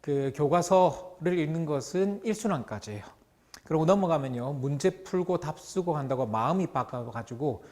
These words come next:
교과서 잘 안 읽힙니다. 아, 그래서 이제 이중국 교수님 책 같은 경우에는 텍스트도 이제 아주 문장이 잘 돼 있고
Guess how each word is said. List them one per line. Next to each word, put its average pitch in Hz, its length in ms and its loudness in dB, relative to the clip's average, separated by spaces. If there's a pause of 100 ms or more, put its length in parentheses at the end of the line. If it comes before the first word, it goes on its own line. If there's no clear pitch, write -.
(220)
교과서 147 420 -2
잘 143 220 -4
안 120 200 -6
읽힙니다. 113 500 -6 (720)
아, 160 400 0
그래서 196 180 0
이제 165 120 0
이중국 170 380 2
교수님 170 340 0
책 147 340 0
같은 151 260 -4
경우에는 135 400 -4
텍스트도 170 500 -4
이제 127 180 -2
아주 - 300 -2
문장이 135 420 0
잘 104 200 -8
돼 160 100 0
있고 151 460 -2